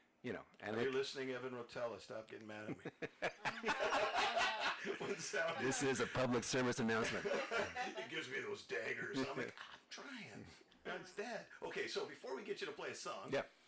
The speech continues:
Speaker 2: it's great because all these people that I've interviewed, I feel like we could sit down with, you know, some scotch and just do this for two to three <laughs> hours at a time. It, it, we could go, but I think there was actually somebody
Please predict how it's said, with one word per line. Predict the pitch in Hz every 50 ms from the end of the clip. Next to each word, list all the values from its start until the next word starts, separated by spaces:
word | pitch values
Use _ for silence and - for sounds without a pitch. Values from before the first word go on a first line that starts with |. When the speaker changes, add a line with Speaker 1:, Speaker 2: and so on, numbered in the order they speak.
| - - - - - _ _
Speaker 2:
it's | - 139 -
great | - 147 135 156 143 107 -
because | - 113 - - 113 110 - - -
all | - 135 170 208 294
these | 285 269 247 - -
people | - 147 139 - 139 131
that | 127 110 104 - - -
I've | 113 104 104 - -
interviewed, | 110 113 117 104 90 101 85 80 87 85 80 - - _ _ _
I | - -
feel | - - 151 151
like | 156 156 -
we | 135 131
could | 127 120 -
sit | - - 135 135 -
down | 113 110 107 110 110 117 120 117 - - - - - - _ -
with, | - 117 107 107 135 - _
you | - 110
know, | 101 98 101 110 - _
some | - - 107
scotch | 104 - - 113 107 101 117 - - - -
and | 120 117 110
just | 107 127 127 -
do | - 127
this | 127 135 131
for | - 113
two | - - 147 131
to |
three | 123 - - - - - -
<laughs> | -
hours | - - - - 392 - - -
at | - - -
a | - - - - -
time. | - - - 143 113 - - - - 160 165 - -
It, | 139 131 135 135 127 135
it, | 127 117
we | 123 131
could | 131 165 160 131
go, | 135 127 110
but | 104 117 113
I | 110
think | - 214 240 -
there | 247 117
was | 110 120
actually | 123 131 127 - 113 110
somebody | - 123 113 104 104 101 101